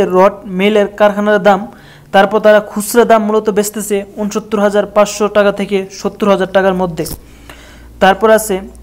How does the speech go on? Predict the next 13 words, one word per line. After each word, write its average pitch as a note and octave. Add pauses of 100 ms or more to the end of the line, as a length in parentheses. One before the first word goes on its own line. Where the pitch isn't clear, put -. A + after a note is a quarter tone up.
(880)
জেএসআরএম। G#3 (500)
জেএসআরএম G#3 (100)
প্রতি A3
টন G3 (240)
পাঁচশো G#3+
ডাব্লিউ G#3
রডের G3+ (280)
পাইকারি G#3+
দাম G#3+
হচ্ছে G#3 (480)
তেষট্টি A3
হাজার G3+ (100)
টাকা। F3+